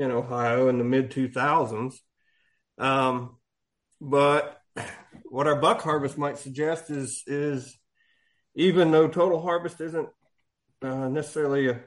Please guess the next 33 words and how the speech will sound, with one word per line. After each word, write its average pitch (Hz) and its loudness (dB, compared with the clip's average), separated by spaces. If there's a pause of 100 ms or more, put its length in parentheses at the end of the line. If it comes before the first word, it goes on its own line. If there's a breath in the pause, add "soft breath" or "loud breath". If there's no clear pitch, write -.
a - -12
record 160 -2
or 143 0
anything 143 -2
like 131 -4
that, 165 -4
buck 160 -4
harvest 135 -2
might 135 -2
suggest 131 -4
that - -10
we 139 -2
actually 131 -2
have 131 0
more 135 -6
deer 131 -4
on 120 -6
the 113 -6
landscape 123 -4 (720 soft breath)
now 120 4
than 123 -2
we 117 -4 (200)
ever 123 -2
have 120 -2
in 107 -6
Ohio's 113 -4
history. 110 -10 (920)
Uh, 110 -2
of - -20
course, 127 0
that's 113 -4
speaking 127 -2
statewide. 131 2